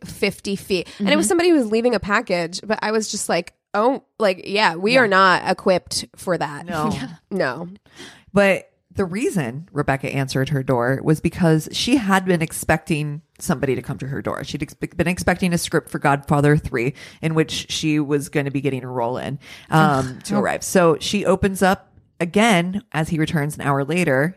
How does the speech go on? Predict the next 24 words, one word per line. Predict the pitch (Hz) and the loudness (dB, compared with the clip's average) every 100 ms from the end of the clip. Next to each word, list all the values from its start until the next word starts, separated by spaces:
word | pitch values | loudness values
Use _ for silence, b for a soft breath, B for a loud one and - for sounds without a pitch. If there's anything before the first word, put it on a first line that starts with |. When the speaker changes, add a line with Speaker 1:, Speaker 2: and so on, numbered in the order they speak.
| _ | _
Speaker 3:
again | 147 160 139 | -4 0 0
expecting | 143 151 143 143 | -2 -2 -2 -2
a | 139 | -2
script. | - 185 156 - B B B B | 0 2 2 0 B B B B
And | 165 170 | 0 2
again, | 170 170 156 | 4 2 2
it's | - | 0
Bardot | - 151 147 123 135 160 b b | 2 4 6 6 4 2 b b
who | - 175 165 | 4 4 4
pulled | - 175 | 4 2
out | 180 160 156 | 4 2 4
his | 160 151 - - | 2 2 -2 -6
three | - 185 | -2 0
fifty-seven | 190 196 185 175 160 165 | 2 0 2 2 2 2
handgun | 170 147 151 139 131 135 B - | 2 0 2 2 2 0 B -4
and | 156 | -2
shoots | 160 160 | 0 0
her | 160 | -2
point | - 160 156 | 0 0 0
blank | - 143 139 | 0 -2 -2
in | 139 | -4
the | 131 | -4
chest. | - 80 135 - B B B B | -4 -4 -4 -8 B B B B
Rebecca | - 175 196 175 | -2 0 2 0